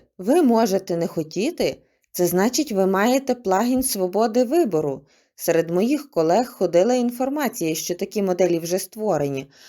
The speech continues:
але я не чув, щоб їх випускали в серійне виробництво». «Давно вже випустили. Але задля безпеки піддослідних зразків їм не повідомляють про наявність тієї свободи,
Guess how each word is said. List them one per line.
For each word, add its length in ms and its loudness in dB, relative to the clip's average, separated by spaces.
але 400 2
я 260 2
не 140 -2
чув, 220 -4
щоб 260 -2
їх 240 -4
випускали 540 0
в 40 -2
серійне 440 -2
виробництво». 800 -2
«Давно 360 2
вже 180 -2
випустили. 680 -2
Але 320 2
задля 300 2
безпеки 560 -2
піддослідних 760 -2
зразків 640 -4
їм 420 -2
не 100 0
повідомляють 760 0
про 140 -6
наявність 560 -2
тієї 320 -2
свободи, 680 -4